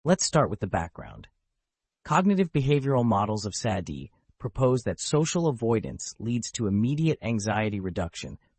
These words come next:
but ultimately maintains the disorder in the long term. However, there has been a lack of direct tests of this feedback loop in the day-to-day lives of people with sad.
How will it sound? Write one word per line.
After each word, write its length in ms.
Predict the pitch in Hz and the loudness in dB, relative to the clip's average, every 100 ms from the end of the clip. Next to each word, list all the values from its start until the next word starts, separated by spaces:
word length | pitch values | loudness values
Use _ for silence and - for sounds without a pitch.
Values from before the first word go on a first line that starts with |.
| _ _ _ - | _ _ _ -6
but 120 | 113 | -2
ultimately 500 | 135 165 165 170 139 | 2 2 2 0 2
maintains 580 | 123 110 104 123 127 123 | 2 2 0 -2 -2 -2
the 80 | - | -4
disorder 520 | 104 98 117 113 85 | -6 -4 -2 -2 -2
in 100 | 85 | -4
the 80 | 92 | -4
long 340 | 92 98 95 | -2 -2 -2
term. 380 | 87 90 - - _ _ _ _ _ _ _ _ _ | -4 -8 -10 -14 _ _ _ _ _ _ _ _ _
However, 480 | - 131 147 107 - _ - | 0 4 4 2 -10 _ -2
there 120 | 127 | 2
has 180 | 156 139 | 4 2
been 160 | 131 | 0
a 60 | 101 | 0
lack 360 | 104 131 143 | 4 4 4
of 140 | 123 98 | -2 -4
direct 420 | 95 90 120 127 _ | -4 0 -2 -2 _
tests 540 | - - 90 - - - | -8 -6 -6 -6 -10 -10
of 140 | 104 104 | -10 -8
this 160 | 98 | -8
feedback 540 | - 139 120 85 71 - | -6 -6 -4 -4 -6 -8
loop 240 | 73 - - _ | -12 -12 -20 _
in 120 | - | -2
the 80 | 110 | -2
day-to-day 480 | 95 120 135 127 117 | 2 2 2 2 0
lives 380 | 104 95 92 87 | 0 -2 -2 -6
of 120 | 90 | -12
people 320 | - 110 90 | -10 -8 -6
with 120 | 80 | -8
sad. 420 | - 87 - - | -8 -8 -10 -14